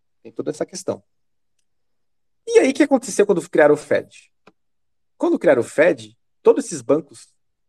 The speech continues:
que tavam guardando o ouro das pessoas, esse Banco Central, ele já chegou com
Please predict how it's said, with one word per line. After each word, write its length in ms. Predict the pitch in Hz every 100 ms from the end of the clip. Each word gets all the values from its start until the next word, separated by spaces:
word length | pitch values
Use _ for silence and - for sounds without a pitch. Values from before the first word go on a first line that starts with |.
| _ _ _ _ _
que 100 | 120
tavam 440 | - 139 123 117
guardando 680 | 113 117 123 113 139 143 120 -
o 100 | 113
ouro 200 | 117 110
das 180 | -
pessoas, 680 | - 107 - 185 202 - - _ _ _ _ _ _ _ _ _ _ -
esse 240 | 226 226
Banco 260 | 190 175 170
Central, 360 | - 135 165 196
ele 120 | 196
já 120 | 196
chegou 260 | 196 190 208
com 140 | 233